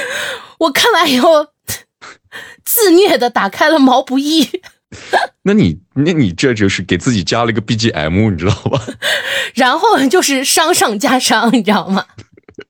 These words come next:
Speaker 2: <laughs> 哎。
Speaker 1: 就导致第一天最后我直接就钻到被窝里睡觉去了，完全看不下去了。
Speaker 2: 嗯。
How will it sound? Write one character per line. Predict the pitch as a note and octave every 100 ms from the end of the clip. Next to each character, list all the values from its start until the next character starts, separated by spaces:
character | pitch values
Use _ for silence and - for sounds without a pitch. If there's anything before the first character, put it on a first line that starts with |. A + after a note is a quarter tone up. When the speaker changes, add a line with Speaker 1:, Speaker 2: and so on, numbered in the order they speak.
| - -
Speaker 2:
<laughs> | _ - - A#3 G#3+ F3+ D#3+ D3
哎。 | - F#2 D#2+ - -
Speaker 1:
就 | F#4
导 | A#3 B3+ G#3+
致 | - F4+ G#3+ - _ _ _
第 | - E4
一 | F#4
天 | E4+ D4+
最 | D#4 C#4
后 | - A#3
我 | F3
直 | F3+
接 | A#3
就 | C4 C4
钻 | C4
到 | A#3
被 | B3
窝 | A#3
里 | F#3+
睡 | F3 B3
觉 | C4 A3
去 | G3+
了， | F#3+ -
完 | G3+ A3 D#4+
全 | - B3 F#3
看 | - G3+
不 |
下 | G3+
去 | - G3
了。 | D3 - _
Speaker 2:
嗯。 | G#2 G#2+ G2+ E2+ D2+ -